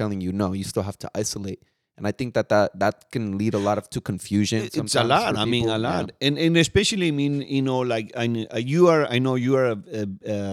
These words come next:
Speaker 2: a big believer of mindsets.
Speaker 1: One hundred percent.
Speaker 2: Yeah, and, and that's kinda like, you know, uh, for me
Speaker 1: It's crucial.
Speaker 2: Yeah, for me, it's like, you know, uh, I wanna be honest with you. Um,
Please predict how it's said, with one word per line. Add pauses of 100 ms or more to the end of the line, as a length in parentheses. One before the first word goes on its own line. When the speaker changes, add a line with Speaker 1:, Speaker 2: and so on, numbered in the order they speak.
(140)
Speaker 2:
a
big
believer
of
mindsets. (140)
Speaker 1:
One
hundred
percent.
Speaker 2:
Yeah,
and,
and
that's
kinda
like,
you
know,
uh,
for
me
Speaker 1:
It's
crucial.
Speaker 2:
Yeah,
for
me,
it's
like,
you
know, (440)
uh,
I
wanna
be
honest
with
you. (420)
Um,